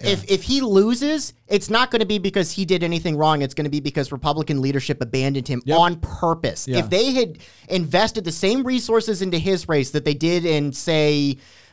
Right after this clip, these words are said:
Speaker 2: Ohio
Speaker 1: Yeah.
Speaker 2: or Nevada or, sorry,
Speaker 1: Right.
Speaker 2: Nevada or
Speaker 1: <laughs>
Speaker 2: Georgia or Pennsylvania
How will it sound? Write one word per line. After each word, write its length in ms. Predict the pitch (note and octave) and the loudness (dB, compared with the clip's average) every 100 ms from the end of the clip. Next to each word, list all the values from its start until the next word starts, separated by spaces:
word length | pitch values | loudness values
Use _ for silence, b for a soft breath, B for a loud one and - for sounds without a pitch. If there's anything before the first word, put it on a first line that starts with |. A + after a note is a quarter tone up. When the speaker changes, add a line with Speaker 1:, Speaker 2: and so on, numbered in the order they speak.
| b _ _ _ - - - _ _ | b _ _ _ -20 -20 -20 _ _
Speaker 2:
Ohio 840 | F#3 F3 D#3 - F#3+ F#3+ D3+ A#2+ - | 0 2 0 0 2 4 6 6 6
Speaker 1:
Yeah. 160 | B2 G#2+ | 2 2
Speaker 2:
or 380 | D#3 D3 C#3+ B B | 4 4 2 B B
Nevada 720 | D#3 D#3+ E3+ F3 F3 C#3+ B2 A#2 | -4 0 4 4 4 4 2 0
or, 240 | F3 D3+ - | 0 0 -2
sorry, 260 | - A2+ | -8 -6
Speaker 1:
Right. 100 | A2 | -4
Speaker 2:
Nevada 640 | C3+ D3+ D3+ E3 D3 A2 - b F3 | 0 2 4 4 2 0 -4 b 2
or 80 | |
Speaker 1:
<laughs> 100 | E3+ | 2
Speaker 2:
Georgia 680 | D#3+ F#3+ A3 E3 D#3 C3 A#2+ - _ - | 4 6 6 4 2 2 0 -8 _ -4
or 160 | D3+ | -2
Pennsylvania 840 | F#3+ F#3 G#3 G#3 G#3 F3 B2 G2 | 0 0 0 2 2 2 0 -4